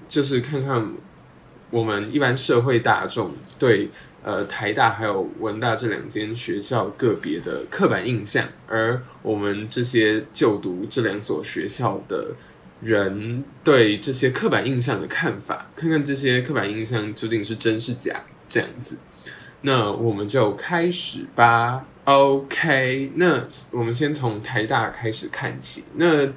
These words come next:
第一个，我觉得大家讲到台大，除了就是读书以外，有一个刻板印象就是台大生好像都很有钱。那其实这个的话，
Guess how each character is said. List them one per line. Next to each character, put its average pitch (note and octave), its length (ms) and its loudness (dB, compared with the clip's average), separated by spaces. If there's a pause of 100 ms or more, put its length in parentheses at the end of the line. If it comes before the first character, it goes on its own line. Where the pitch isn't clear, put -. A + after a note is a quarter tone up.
(160)
第 A3+ 160 2
一 A#3 100 2
个， D#3 220 10
我 A2 180 2
觉 A2+ 200 0
得 B2 320 2 (100)
大 C#3+ 100 4
家 B2 300 2 (340)
讲 A#2 160 -2
到 C3+ 80 4
台 A#2+ 280 -2
大， G#2 260 0
除 A2 260 -2
了 A#2 120 4
就 A#2+ 120 -2
是 A#2+ 360 -2 (640)
读 G#2 200 -4
书 B2 300 0
以 G#2 120 2
外， G#2+ 260 4
有 G#2+ 200 2
一 A2 100 0
个 A#2 440 4 (180)
刻 G#3 220 4
板 G2+ 180 4
印 A#2+ 200 0
象 A2+ 260 -2
就 A#2+ 100 -2
是 A2+ 360 -2
台 - 340 -4
大 A#2+ 260 2
生 A#2 320 -2
好 A#2+ 140 -4
像 G2+ 300 -2 (640)
都 B2 180 8
很 A#2 300 0
有 A2+ 240 2
钱。 - 340 -2 (1160)
那 G#3 180 6
其 - 240 0
实 F3 180 2
这 G#3+ 200 0
个 D#3+ 120 6
的 A2+ 120 6
话， A#2+ 440 4